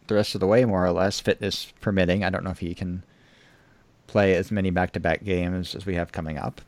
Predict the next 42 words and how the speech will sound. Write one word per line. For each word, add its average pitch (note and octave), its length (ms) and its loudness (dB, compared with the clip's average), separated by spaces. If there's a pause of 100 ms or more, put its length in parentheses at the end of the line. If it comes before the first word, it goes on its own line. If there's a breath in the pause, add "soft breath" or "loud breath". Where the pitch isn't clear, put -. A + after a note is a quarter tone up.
but G2 240 -2 (1600)
on B2+ 120 4
some D3+ 240 4
level, A2+ 280 6
I G#2 80 10
think A#2 160 0
especially G#2 500 0
for, E2 540 -2 (340 soft breath)
so - 120 0
I G#3+ 80 6
guess A3+ 360 4 (340)
how D3+ 120 6
much F3 220 4
of C#3 100 2
this, C3 300 2
I'm G2 240 2
probably G#2+ 240 2
not, F2 260 0
we G2+ 60 -8
can F2+ 160 -4
probably D#2+ 340 -2 (220)
exclude - 380 -2
Paul E2+ 180 0
Jones E2 320 -2
for - 80 -10
the F2 140 -8
purposes F2+ 400 -4
of E2+ 80 0
this F#2 120 -2
conversation. E2+ 760 -2
<laughs> - 80 -18
Sorry, D#2+ 260 -2
Paul D#2+ 180 -2
Jones. D#2+ 420 -6 (680 soft breath)
How D3 120 4
much F3+ 160 4
of F3 60 2
this E3 160 6
do C#3+ 100 2
you C3+ 60 6
think C3 200 2
is A2+ 180 4